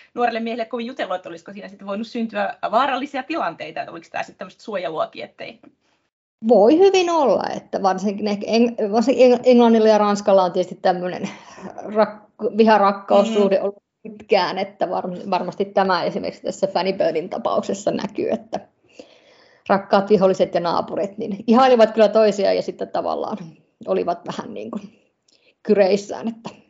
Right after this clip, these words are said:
Speaker 2: ei me nyt mitään tämmöisiä ranskalaisia hullutuksia huolita tänne.
Speaker 1: Niinpä. No tässä jo aluksi mainitsit Jane Austenin ja se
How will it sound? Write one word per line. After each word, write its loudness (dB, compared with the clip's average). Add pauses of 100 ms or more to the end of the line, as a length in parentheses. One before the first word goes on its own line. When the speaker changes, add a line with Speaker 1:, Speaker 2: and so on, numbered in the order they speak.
(180)
Speaker 2:
ei 2
me 0
nyt -8
mitään -2
tämmöisiä -6
ranskalaisia -8 (400)
hullutuksia 2
huolita 4 (160)
tänne. -6 (720)
Speaker 1:
Niinpä. -4 (880)
No -4
tässä -4
jo -2
aluksi -4
mainitsit -6 (140)
Jane -8
Austenin -4
ja -10
se -8